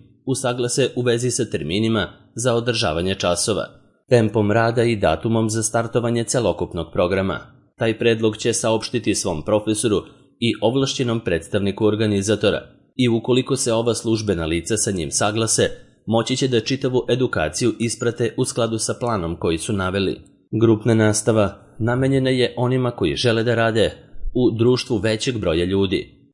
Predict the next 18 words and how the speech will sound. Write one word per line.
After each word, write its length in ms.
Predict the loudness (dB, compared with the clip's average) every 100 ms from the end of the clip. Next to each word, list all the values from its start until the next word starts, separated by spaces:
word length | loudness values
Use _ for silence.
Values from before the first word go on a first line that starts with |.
| 0
budući 340 | 2 4 2
da 80 | 2
je 200 | 2 2
potrebno 520 | 0 0 0 0 0
da 120 | 0 0
grupa 360 | 0 0 -2 -2
funkcioniše 640 | -2 2 2 2 0 -2
kao 200 | 0 0
jedinstvena 600 | 2 0 -2 -2 -4 -4
celina 500 | -4 -4 0 0 -2 -4 -20 _ _ -2
i 120 | 2
da 100 | 2
svi 180 | 2 0
njeni 280 | 0 0 0
članovi 400 | 0 -2 -2 -2
budu 320 | 0 0 2
potpuno 440 | 0 2 0 0
ravnopravni, 640 | 2 0 -2 0 0 0